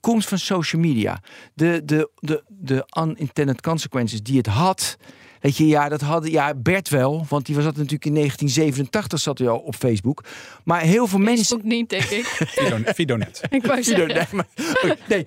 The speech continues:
Speaker 1: maar weet je, we hadden dat niet door. En toen waren we eigenlijk te laat met regels. Met, en nu zijn we vrij vroeg, want nu weten we potentieel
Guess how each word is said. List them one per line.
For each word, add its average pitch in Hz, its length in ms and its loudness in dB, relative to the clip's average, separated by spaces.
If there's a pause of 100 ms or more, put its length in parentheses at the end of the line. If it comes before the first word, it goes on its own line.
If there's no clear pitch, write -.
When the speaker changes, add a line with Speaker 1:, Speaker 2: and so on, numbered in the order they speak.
(140)
Speaker 1:
maar 220 200 2
weet 214 220 2
je, 151 100 -2
we 185 80 2
hadden 185 240 2
dat 180 160 2
niet 170 120 4
door. 185 180 6
En 135 140 -4
toen 160 160 0
waren 160 220 2
we 143 60 -4
eigenlijk 139 480 0
te - 160 -4
laat 139 420 0 (180)
met 127 240 2
regels. 127 540 2
Met, 127 220 0
en 147 180 2
nu 170 140 2
zijn 131 240 -2
we 123 100 -4
vrij 110 300 -6
vroeg, 170 280 0
want 131 160 0
nu 131 300 2
weten 190 420 0
we 240 180 0 (420)
potentieel 185 880 0